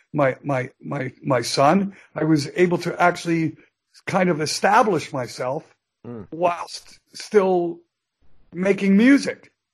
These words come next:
Speaker 2: Right.
Speaker 1: Keeping it alive and keeping the interest and keeping the, the, the whole, the whole furnace burning.
Speaker 2: Yeah.
Speaker 1: And then when Sasha, of course, came along, bingo,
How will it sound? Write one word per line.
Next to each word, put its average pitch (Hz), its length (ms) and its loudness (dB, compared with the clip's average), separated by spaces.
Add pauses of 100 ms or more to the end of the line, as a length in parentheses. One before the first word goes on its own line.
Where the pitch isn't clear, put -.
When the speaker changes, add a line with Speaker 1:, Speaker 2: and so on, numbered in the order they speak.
Speaker 2:
Right. 107 260 -6 (400)
Speaker 1:
Keeping 190 140 2
it 185 80 4
alive 185 400 4
and 156 120 -2
keeping 180 320 -4
the 165 140 -4
interest 151 500 -6 (280)
and 156 120 -4
keeping 185 380 -2
the, 160 100 2
the, 156 240 -4
the 156 140 -6
whole, 165 320 0 (320)
the - 80 0
whole 180 340 4
furnace 185 480 0
burning. 208 540 -2 (420)
Speaker 2:
Yeah. 107 260 -10
Speaker 1:
And 170 180 0
then 185 80 -10 (160)
when 160 100 -8
Sasha, 208 440 2
of 143 120 -6
course, 151 260 -4
came 156 240 -2
along, 143 540 0 (520)
bingo, 196 540 2